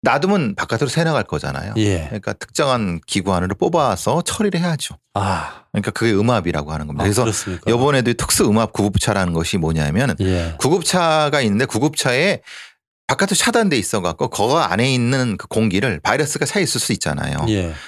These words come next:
Speaker 1: 그거를 공기를 뽑아갖고 정화해서 다시 할 수 있는 그런 특수차가 있습니다.
Speaker 2: 아, 그렇군요.
Speaker 1: 그게 있어야 돼요. 왜냐면 그냥 놔두면 당연히 공기를 좀 퍼지잖아요.
Speaker 2: 예.
Speaker 1: 그럼 다 걸리잖아요. 그러니까 이제 음압 구급차가 있어야 되는 건데 어쨌든 그거 말고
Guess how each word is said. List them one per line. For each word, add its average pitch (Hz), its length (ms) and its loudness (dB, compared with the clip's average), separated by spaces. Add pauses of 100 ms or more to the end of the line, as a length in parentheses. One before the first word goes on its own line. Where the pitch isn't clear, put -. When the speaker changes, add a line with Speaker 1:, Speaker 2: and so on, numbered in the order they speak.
(160)
Speaker 1:
그거를 101 300 0
공기를 95 420 0
뽑아갖고 170 720 0 (800)
정화해서 107 720 2
다시 98 440 0
할 170 140 2
수 - 160 -4
있는 131 300 0
그런 110 220 0
특수차가 - 800 -2
있습니다. 82 680 -2
Speaker 2:
아, 104 240 -2
그렇군요. 101 320 -2
Speaker 1:
그게 175 160 2
있어야 139 260 2
돼요. - 100 -2
왜냐면 226 280 2
그냥 262 260 2
놔두면 214 260 2
당연히 147 240 2
공기를 120 320 0
좀 127 160 0
퍼지잖아요. 107 760 0
Speaker 2:
예. 92 260 0 (200)
Speaker 1:
그럼 233 280 4
다 - 140 0
걸리잖아요. 90 540 0 (400)
그러니까 170 200 2
이제 120 140 2
음압 143 460 2 (500)
구급차가 135 460 0
있어야 113 240 2
되는 85 240 2
건데 80 220 2
어쨌든 120 320 0
그거 113 120 2
말고 101 420 0